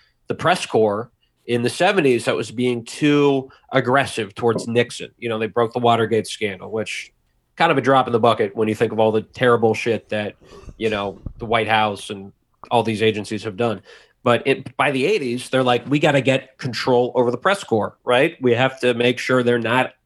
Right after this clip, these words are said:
asking the tough questions." Uh, so you have this whole department that's dedicated to that, to suppressing dissent, really, in the U S. And it, but it's all done in a, you know, seemingly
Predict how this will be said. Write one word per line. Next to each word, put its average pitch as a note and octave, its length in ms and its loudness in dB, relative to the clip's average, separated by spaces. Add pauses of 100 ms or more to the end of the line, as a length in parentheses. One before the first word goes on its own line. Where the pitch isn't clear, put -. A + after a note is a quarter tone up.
(120)
asking B2 460 0
the A#2+ 80 0
tough A#2+ 280 0
questions." A#2 800 -4 (400)
Uh, A#2 280 2
so A2 200 -4
you B2 100 2
have B2+ 180 2
this - 280 -4 (100)
whole C#3 160 2
department B2 400 0
that's A#2 160 0
dedicated B2 720 0
to A2 160 -4
that, G2+ 200 -8
to A#2 200 -2
suppressing A2+ 800 0 (640)
dissent, G#3 420 2
really, A#2+ 300 2
in B2+ 80 2
the C3 80 2
U D#3 160 4
S. - 260 -2
And A#2+ 160 2
it, B2+ 180 -2
but B2+ 160 0
it's B2+ 140 -4
all D3 240 2
done D3+ 500 2
in C3+ 300 2
a, A#2+ 460 2 (560)
you A#2+ 160 0
know, G#2+ 400 0 (180)
seemingly C3 1040 0